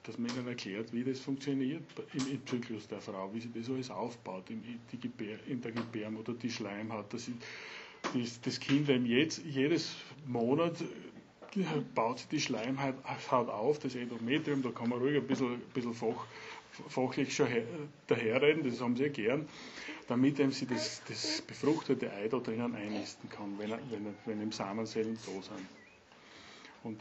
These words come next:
und jedes Monat wird das eben abgebaut wieder und durch die Blutung kommt es teilweise raus. Also da kann man ja,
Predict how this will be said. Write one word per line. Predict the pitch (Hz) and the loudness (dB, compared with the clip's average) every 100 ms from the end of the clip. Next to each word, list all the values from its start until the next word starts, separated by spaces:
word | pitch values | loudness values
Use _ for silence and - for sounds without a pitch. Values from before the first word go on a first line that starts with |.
| - 147 | -8 -6
und | 123 | -2
jedes | 104 - | -4 0
Monat | 113 131 139 117 | 2 4 2 0
wird | 110 | -4
das | 104 - | -6 -6
eben | 104 | -4
abgebaut | 117 131 - 123 113 110 110 | -2 -2 -2 0 4 2 2
wieder | 113 110 | -2 -2
und | 101 95 | -4 -8
durch | - | -14
die | - | -12
Blutung | - 143 139 131 117 | -2 0 0 -2 -4
kommt | 113 98 | -6 -4
es | |
teilweise | - 107 101 98 98 - 120 107 110 101 | 0 0 0 -4 -2 -2 -2 -4 -4 -4
raus. | 95 92 113 | -4 -6 -6
Also | 110 120 | -4 -4
da | 117 | -4
kann | - 123 | 0 4
man | 131 | 6
ja, | 123 | 4